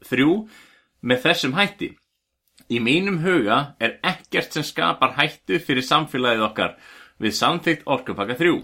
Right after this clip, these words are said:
Að skora á forsetann okkar að undirrita ekki þingsályktunartillögu um orkupakka þrjú er hrein firra, svo ekki sé meira sagt. Uh, hashtag amma pírati.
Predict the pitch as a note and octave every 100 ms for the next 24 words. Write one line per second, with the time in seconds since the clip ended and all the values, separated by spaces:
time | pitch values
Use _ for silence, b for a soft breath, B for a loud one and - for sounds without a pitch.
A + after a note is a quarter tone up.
0 | - _ _ _ _ - A2+ G#2+ - D#3+
1 | G3+ G3+ G3 F#3 A3 G#3+ E3 - F2 A#2+
2 | - A#2+ - G2+ A2+ - A2+ C3 F3+ F3
3 | E3+ D#3 C#3+ D3+ E3 D#3 C3+ C#3+ E3+ F#3
4 | - D3+ D#3+ D3+ D3 C#3+ D3+ D3 C#3 B2+
5 | A#2+ B2 E3 - D#3 D#3 D3+ D#3+ C#3+ G2+
6 | A2 b b b b A#2 A#2 - _ _
7 | _ _ - B2+ D3 F3+ F3 - - D#3
8 | D#3+ E3 F#3+ G#3+ _ _ - - C#3+ C3+
9 | F3 - D#3 D3 C3 E3 D3+ C3+ B2+ -
10 | _ - C#3+ G#2 - _ _ _ _ _
11 | _ _ _ _ - A2+ A2 G#2+ - -
12 | D3+ E3 - D#3 D3 - - A#2+ D#3+ E3+
13 | D#3 - - D#3 F#3 D#3 A2 F2+ F#2+